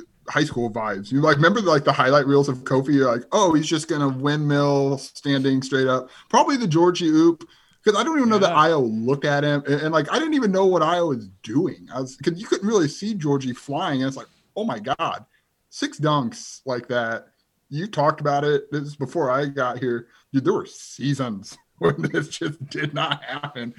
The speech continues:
Speaker 1: and they made
Speaker 2: It was
Speaker 1: it
Speaker 2: all
Speaker 1: look
Speaker 2: Mav. It was Mav Morgan. Like, that was the only guy who dunked because he was so tall. And now you have that. Like, Kofi had eight in one game, I believe, and, and I, I think you, uh, successfully Lobbed
Speaker 1: A strong
Speaker 2: it.
Speaker 1: arm my way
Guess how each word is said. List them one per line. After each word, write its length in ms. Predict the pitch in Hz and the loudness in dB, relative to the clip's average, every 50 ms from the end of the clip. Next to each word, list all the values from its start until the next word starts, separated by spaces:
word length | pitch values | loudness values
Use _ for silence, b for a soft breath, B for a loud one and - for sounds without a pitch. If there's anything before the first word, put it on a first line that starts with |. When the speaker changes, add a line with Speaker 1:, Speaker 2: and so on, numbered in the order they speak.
| B B B B | B B B B
Speaker 1:
and 100 | 165 160 | -6 -6
they 120 | 185 190 | -6 -6
made 120 | 190 190 180 | -2 2 2
Speaker 2:
It 40 | 208 | 4
was 100 | 208 - | 6 6
Speaker 1:
it 40 | |
Speaker 2:
all 120 | 202 220 226 | 6 6 6
Speaker 1:
look 60 | 220 | 6
Speaker 2:
Mav. 460 | 214 208 220 226 208 185 156 139 - - | 6 4 6 4 4 2 0 -4 -8 -2
It 60 | 175 | 0
was 140 | 185 170 151 | 0 0 2
Mav 320 | 185 190 196 214 233 220 | 2 2 4 4 4 2
Morgan. 460 | 202 208 208 226 233 226 214 202 196 165 | 4 4 4 4 4 4 2 0 0 2
Like, 240 | 185 170 180 180 | 0 0 2 2
that 120 | 170 202 220 | 4 2 2
was 80 | 226 | 4
the 100 | 202 233 | 2 2
only 300 | 175 202 220 233 240 240 | 2 2 0 2 2 0
guy 560 | 226 208 202 190 196 202 196 202 190 170 - _ - | 2 2 2 2 2 2 4 4 2 0 -2 _ -4
who 140 | - 202 190 | -2 -2 0
dunked 420 | 156 196 190 202 202 175 - - | 2 2 2 2 2 -2 -4 -6
because 280 | - 190 - 202 185 170 | -8 -4 -2 -2 -2 0
he 80 | 190 | 0
was 140 | 185 180 - | -2 -2 0
so 180 | - 190 180 175 | 0 0 0 0
tall. 480 | - 180 180 185 190 190 180 160 143 | -2 -2 0 2 2 2 2 0 -2
And 180 | - 170 175 165 | -2 -4 -4 -2
now 480 | 170 175 180 185 190 185 175 175 160 B B B 170 143 | -2 -2 -2 0 0 -2 -2 -2 -4 B B B -18 -8
you 120 | B 190 190 | B 0 0
have 220 | 190 175 147 135 | 0 0 -2 -4
that. 360 | 156 156 160 185 208 208 - | -6 -2 0 0 0 0 -2
Like, 120 | 180 170 - | -6 -4 0
Kofi 280 | - 202 208 - 233 | 2 0 2 2 0
had 140 | 208 - - - | -2 -2 -2 -6
eight 240 | - 175 190 208 - | -6 -6 -6 -6 -6
in 140 | 240 240 208 | -4 -2 0
one 240 | 185 190 202 202 185 | 2 2 2 2 2
game, 420 | 160 156 160 190 233 262 269 220 b b b b b b b b | 2 2 2 2 0 0 -2 -6 b b b b b b b b
I 80 | 196 196 | -4 -2
believe, 360 | 175 196 214 226 240 254 214 | 0 2 2 2 2 2 2
and, 160 | 208 185 156 B B B B | 0 0 0 B B B B
and 220 | 165 175 175 175 | -2 -2 -2 -2
I, 120 | 160 175 180 175 175 185 | -2 -2 -2 0 0 0
I 40 | |
think 260 | 180 - 240 233 196 - | 0 2 0 0 0 2
you, 460 | 190 202 214 214 220 220 214 196 - _ - | 4 4 6 6 6 4 2 0 -4 _ -6
uh, 360 | 175 170 170 170 165 170 170 160 156 _ _ _ - - | -2 -2 0 0 0 -2 -4 -6 -10 _ _ _ -18 -8
successfully 840 | - - 196 180 - - 233 - - - - 160 135 135 131 160 170 b b b b b b b b | -4 -4 -2 0 2 2 2 2 2 0 -2 -4 -4 -2 -4 -4 -6 b b b b b b b b
Lobbed 240 | 147 151 170 180 196 | -4 0 2 4 4
Speaker 1:
A 20 | 196 | 4
strong 240 | 165 175 170 185 185 | 6 4 4 4 2
Speaker 2:
it. 40 | 180 | 0
Speaker 1:
arm 100 | 180 - | -2 -4
my 80 | 170 170 | -8 -14
way 80 | 170 | -12